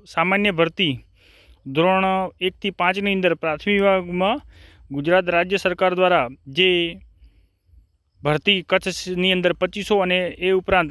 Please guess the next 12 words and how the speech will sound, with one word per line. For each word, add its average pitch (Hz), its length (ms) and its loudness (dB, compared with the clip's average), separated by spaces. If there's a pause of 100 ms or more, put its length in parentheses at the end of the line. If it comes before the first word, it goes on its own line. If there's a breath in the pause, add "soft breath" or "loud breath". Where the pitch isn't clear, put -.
(140)
અન્ય 180 220 0
જિલ્લાઓ 180 400 0
માટે 175 200 0 (200)
પાંચ 180 180 0 (100)
હજારની, 156 320 2
આમ 160 200 -2
કરીને 185 240 -2
કુલ 208 240 -4
પંચોતેરસો 185 1160 -4 (280)
ભરતીની 175 580 -2
જે 170 160 0
જાહેરાત 160 320 2